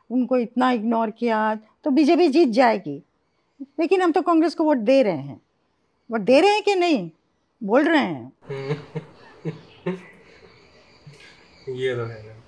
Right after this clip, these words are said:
Speaker 2: तो मैम, कोई फाइनल कंक्लूजन, कोई कंक्लूजन नहीं है
Speaker 1: किस
Speaker 2: इस,
Speaker 1: चीज़
Speaker 2: इस
Speaker 1: पे?
Speaker 2: हार का या जीत का? <laughs> हार बोल रहा हूँ मैं, कांग्रेस की हार या बीजेपी की जीत का?
Speaker 1: अब
Speaker 2: ये
Speaker 1: नहीं,
Speaker 2: क्या रणनीति,
Speaker 1: कांग्रेस
Speaker 2: क्या
Speaker 1: को,
Speaker 2: सीन?
Speaker 1: कांग्रेस
Speaker 2: हाँ।
Speaker 1: को बहुत चीज़ें इससे, अ,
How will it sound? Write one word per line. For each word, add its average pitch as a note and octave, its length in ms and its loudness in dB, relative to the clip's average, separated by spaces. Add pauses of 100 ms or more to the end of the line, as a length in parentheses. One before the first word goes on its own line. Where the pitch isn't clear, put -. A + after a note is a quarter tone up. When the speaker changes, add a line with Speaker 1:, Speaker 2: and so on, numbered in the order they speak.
(340)
Speaker 2:
तो D#3+ 60 2
मैम, F3+ 160 8
कोई F#3 160 8
फाइनल F3 360 6
कंक्लूजन, E3+ 520 4
कोई D#3+ 220 0
कंक्लूजन C#3 480 -4
नहीं A#2 180 -8
है A2+ 140 -12 (840)
Speaker 1:
किस A#3 140 -2
Speaker 2:
इस, - 60 -18
Speaker 1:
चीज़ G#3+ 240 -2
Speaker 2:
इस C#3 60 -14
Speaker 1:
पे? G3 60 0
Speaker 2:
हार E3 220 -6
का A#2+ 300 -14 (520)
या C#3+ 100 6
जीत D#3+ 300 0
का? - 440 2
<laughs> - 20 2
हार E3+ 180 8
बोल C3 200 2
रहा C3+ 200 -2
हूँ D#3+ 60 -2
मैं, D3+ 120 -6
कांग्रेस D3 460 -2
की D3 200 -6
हार C3 220 -2
या C3+ 80 -2
बीजेपी C3 440 -8
की B2+ 80 -16
जीत B2 240 -18
का? A#2+ 140 -12
Speaker 1:
अब - 720 -14
Speaker 2:
ये F3 60 -6
Speaker 1:
नहीं, G3+ 120 -2
Speaker 2:
क्या A#3+ 100 2
रणनीति, B3 200 2
Speaker 1:
कांग्रेस A#3+ 640 2
Speaker 2:
क्या C4 160 4
Speaker 1:
को, B3 100 2
Speaker 2:
सीन? - 200 -14 (160)
Speaker 1:
कांग्रेस A#3+ 560 0
Speaker 2:
हाँ। - 60 -20
Speaker 1:
को C4 240 0
बहुत G#3+ 260 -6
चीज़ें B3 600 -4
इससे, A3 340 -6
अ, D#3 800 -12